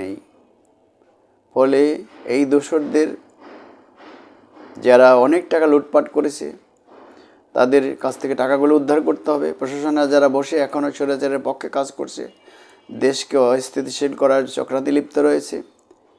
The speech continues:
সেগুলিকে খুঁজে বের করে আইনের আওতায় আনতে হবে। যারা নানান ধরনের অপকর্ম করেছে, প্রত্যেকে আইনের আওত-, আওতায় আনতে হবে। ঢালাওভাবে সবার বিরুদ্ধে মামলা করলে সেই মামলার গুরুত্ব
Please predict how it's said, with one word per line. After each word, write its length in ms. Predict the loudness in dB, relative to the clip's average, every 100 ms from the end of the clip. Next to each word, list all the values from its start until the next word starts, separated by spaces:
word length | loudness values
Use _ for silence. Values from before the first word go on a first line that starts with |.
| _ _ -6
সেগুলিকে 460 | -2 2 2 0 -2
খুঁজে 180 | 0 2
বের 120 | 2 2
করে 120 | 0 0
আইনের 220 | 0 0 -2
আওতায় 220 | 0 -2
আনতে 200 | -2 -2
হবে। 140 | -4 -2
যারা 140 | -2 -2 -2
নানান 240 | 0 2 0
ধরনের 220 | 0 0 0
অপকর্ম 300 | -2 -2 -4 -4
করেছে, 240 | -6 -6 -8
প্রত্যেকে 420 | -10 -12 -6 -4 -2
আইনের 220 | -2 -4 -6
আওত-, 160 | -6 -4 -4
আওতায় 300 | -4 -4 -4
আনতে 180 | -4 -10
হবে। 160 | -10 -14 _ _ _ _ -20 -8 0
ঢালাওভাবে 560 | 4 6 6 6 4 2 0
সবার 220 | 2 2
বিরুদ্ধে 260 | 0 -2 -2
মামলা 240 | -2 -2 -4
করলে 280 | -4 -6 -6
সেই 180 | -8 -6
মামলার 300 | -4 -2 -4 -6 _ -4
গুরুত্ব 240 | -4 -2